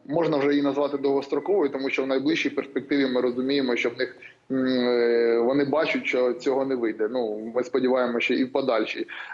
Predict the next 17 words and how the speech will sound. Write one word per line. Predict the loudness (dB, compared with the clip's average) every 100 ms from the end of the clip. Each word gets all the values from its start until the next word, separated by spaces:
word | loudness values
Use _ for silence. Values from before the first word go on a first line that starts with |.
| -2
Е, | -2
те, | 0 0
що | 0
найближче | 0 0 0 0 2
вони | 0 0
сподіваються, | -2 -2 0 2 2 0 -2
звичайно, | -2 0 0 0
я | 0 2
вважаю, | 2 2 0
це | -2
політичним | 0 0 0 -2 -2 -6 -6
їхнім | -6 -4
таким | -4 -2 -2 -2 -6 -16 -8
рішенням, | -2 2 2 2 0 0 -2
політичними, | 0 -2 0 -4 -4 -4 -4 -4 -8 -18 -6 -2
е, | 0 0
забаганками. | 0 0 0 0 -2 -4 -4 -6